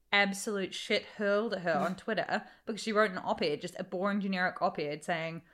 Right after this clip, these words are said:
Speaker 1: "I had my first kid at twenty-five and I'm happy I did." The backstory to that, as in why a lot of people kicked off, is because I think she's Christian and pro-life. But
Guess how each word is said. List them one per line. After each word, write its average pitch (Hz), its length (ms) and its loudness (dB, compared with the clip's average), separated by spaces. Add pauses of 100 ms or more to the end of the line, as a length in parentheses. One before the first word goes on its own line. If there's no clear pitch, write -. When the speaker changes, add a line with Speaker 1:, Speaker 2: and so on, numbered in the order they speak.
(240)
Speaker 1:
"I 185 120 6
had 180 180 2
my 180 140 2
first 180 240 -2
kid 175 120 -4
at 156 100 -2
twenty-five 175 640 -2
and 165 160 -2
I'm 156 200 -4
happy 175 400 -6
I 156 100 -2
did." 165 420 -4 (680)
The 208 80 2
backstory 175 800 2
to 160 100 -10
that, 151 260 0
as 160 200 -4
in 160 300 -8
why 156 320 -2
a 160 80 -2
lot 160 140 -2
of 175 60 -6
people 170 180 -6
kicked - 240 -6
off, 151 200 0
is 160 120 -8
because 160 400 -6
I 175 80 -4
think - 180 -10
she's 156 300 -8
Christian 170 440 -6
and 156 220 -6
pro-life. 151 560 -2 (460)
But 175 200 4